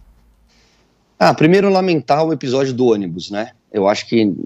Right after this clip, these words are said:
a gente não, não cabe mais esse tipo de agressão, não cabe mais esse tipo de violência.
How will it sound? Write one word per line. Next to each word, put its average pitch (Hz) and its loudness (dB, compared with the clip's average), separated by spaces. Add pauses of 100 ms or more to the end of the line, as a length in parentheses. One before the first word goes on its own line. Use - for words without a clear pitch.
a - -2
gente 101 2
não, 117 4
não 120 4
cabe 131 0
mais 117 -6
esse 110 -10
tipo 110 -6
de 101 -2
agressão, 117 -2
não 120 -2
cabe 104 0
mais 104 -2
esse 101 -6
tipo 104 -4
de 101 0
violência. 117 2